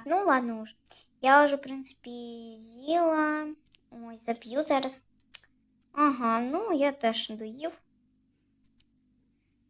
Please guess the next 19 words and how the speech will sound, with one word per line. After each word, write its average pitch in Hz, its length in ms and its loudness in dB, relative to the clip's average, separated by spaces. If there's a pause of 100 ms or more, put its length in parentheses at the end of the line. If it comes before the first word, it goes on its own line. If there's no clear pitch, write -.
(720)
Ой, 226 320 -4
зараз 220 320 2
вот - 100 -2
так 220 140 -2
вот - 160 -14
положу. 247 400 -4 (140)
А, 240 160 -4
кстати, 247 280 -12
я 277 120 6
тоже 262 240 2
хочу 233 220 -10
сюда 214 300 0
вот 202 160 -8
положить. 214 420 -16 (880)
Вот. 202 460 -2 (880)
І 330 60 -20
я 302 200 6
теж 240 280 0
вип'ю. 214 440 -10